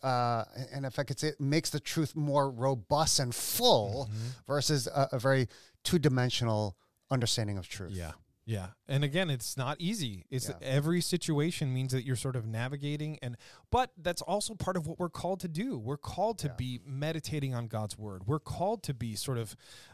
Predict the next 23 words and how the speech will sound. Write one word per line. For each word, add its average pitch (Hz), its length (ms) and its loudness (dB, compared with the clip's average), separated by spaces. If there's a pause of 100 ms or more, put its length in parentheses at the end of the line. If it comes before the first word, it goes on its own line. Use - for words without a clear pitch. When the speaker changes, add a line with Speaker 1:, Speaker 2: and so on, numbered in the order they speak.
(120)
Speaker 2:
um, 120 380 0 (480)
you 131 140 -2
know, 120 300 -2 (720)
asking 139 500 -4
God 123 320 -4
to 127 80 -6
lead 123 260 -4
us 123 180 -2
and 117 120 -2
guide 113 300 0
us 92 160 -6
and 110 100 -2
all 131 180 0
these 127 220 -4
things. 156 320 -2
So, 127 420 4 (560)
uh, 123 200 2
again, 123 240 -2
it's 110 140 -6
not 160 180 2
easy, 131 240 2
but 110 200 0 (120)
it 123 160 -6